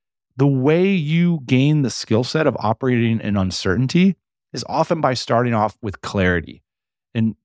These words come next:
getting your reps in by clearly delivering, by clearly meeting goals regularly. You see it in team members where they start to get a sense for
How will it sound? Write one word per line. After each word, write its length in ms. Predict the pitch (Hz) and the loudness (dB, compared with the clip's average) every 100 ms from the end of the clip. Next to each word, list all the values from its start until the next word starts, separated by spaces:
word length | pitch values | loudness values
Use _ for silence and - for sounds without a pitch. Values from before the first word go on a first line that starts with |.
| - | -2
getting 340 | 127 143 156 | 2 4 4
your 180 | 139 120 | 4 2
reps 440 | 87 82 90 - | 0 -2 -4 -6
in 280 | - 147 165 | -2 0 0
by 180 | 135 98 - | 0 -2 -6
clearly 640 | - 117 113 120 127 127 | -6 0 4 4 4 2
delivering, 680 | 113 92 87 90 120 147 160 - _ _ _ | 0 0 0 2 2 2 0 -6 _ _ _
by 120 | 98 | -4
clearly 760 | 87 - 123 123 120 113 107 107 _ _ _ | -4 -4 0 2 2 2 0 -6 _ _ _
meeting 440 | 104 117 131 127 107 | 0 4 4 4 2
goals 400 | 90 104 123 90 | 2 2 0 -2
regularly. 640 | 80 85 131 165 214 214 _ _ _ - | -4 -2 2 4 2 0 _ _ _ -6
You 100 | 151 | -4
see 160 | - 233 | 0 0
it 40 | |
in 100 | 135 | 0
team 480 | - 180 156 127 - - | 2 4 4 0 -4 -4
members 520 | 107 113 123 101 95 | 2 2 2 0 -2
where 100 | 117 | -2
they 100 | 107 | -2
start 280 | - 143 147 | 0 -2 0
to 80 | 131 | -2
get 240 | 117 95 | 0 -2
a 40 | - | -4
sense 460 | - 139 135 135 | -2 0 2 0
for 520 | - - 90 85 85 | -4 -2 0 2 0